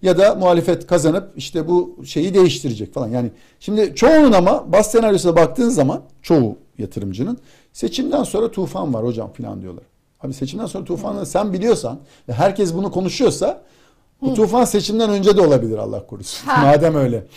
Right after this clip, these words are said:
Speaker 1: O zaman sen "Seçime kadar bir şey olmaz, seçimden sonra da tufan." diyorsan, bunu herkes böyle düşünüyorsa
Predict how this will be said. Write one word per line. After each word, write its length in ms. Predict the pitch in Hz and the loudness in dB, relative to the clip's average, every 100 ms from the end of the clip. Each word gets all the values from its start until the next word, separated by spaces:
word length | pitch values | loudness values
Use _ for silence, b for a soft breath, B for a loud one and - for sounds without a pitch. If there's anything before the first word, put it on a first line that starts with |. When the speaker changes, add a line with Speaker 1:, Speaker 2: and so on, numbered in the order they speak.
| B B B 196 | B B B 2
Speaker 1:
O 40 | |
zaman 440 | 220 262 262 269 - | 6 6 6 4 0
sen 180 | - 233 | 0 2
"Seçime 360 | 233 - 254 | 0 2 4
kadar 280 | 247 233 226 | 6 6 6
bir 40 | 190 | 4
şey 180 | 247 | 6
olmaz, 400 | 247 240 247 247 b b | 6 8 4 2 b b
seçimden 460 | - 214 240 233 254 | -6 -2 2 4 4
sonra 220 | 247 214 | 4 4
da 100 | 190 | 4
tufan." 460 | 196 190 220 202 156 | 2 0 2 0 2
diyorsan, 440 | 220 247 254 359 - b b b b _ | 2 4 2 0 -4 b b b b _
bunu 160 | 202 240 | 4 8
herkes 380 | 269 269 208 | 8 6 4
böyle 180 | 185 175 | 6 6
düşünüyorsa 680 | 156 - 147 135 139 240 - | 4 2 4 4 2 -2 -2